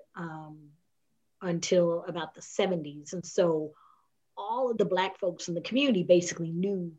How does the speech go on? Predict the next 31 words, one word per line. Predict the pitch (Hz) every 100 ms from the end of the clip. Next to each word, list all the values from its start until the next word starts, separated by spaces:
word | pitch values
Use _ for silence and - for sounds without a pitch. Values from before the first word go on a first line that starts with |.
| _ -
each | 196 196
other. | 165 165
And | 170
if | 175
you | 214
didn't | 214 185
know | 180 180
each | 175
other, | 170 165
you | 170
knew | 175 190 190
each | 170
other's | 165 160 -
sort | 165
of | 147
last | 156 151 -
names. | 233 220 180 160 156
So | - 180 175 - - _ _ _
whether | 220 247
you | 233 208
were | 190
living | 175 180 180 180 180 180
in, | 190 175 170 165 165 175 -
um, | 165 160 160 160 - _ _ - 165
the | 180 _
older | 214 247 262 240 240
community, | 208 180 175 170 160 160 156 160 156 -
which | 175 180 175 170 - -
tended | - 196 180
to | 180
have | 156 170 165 165 151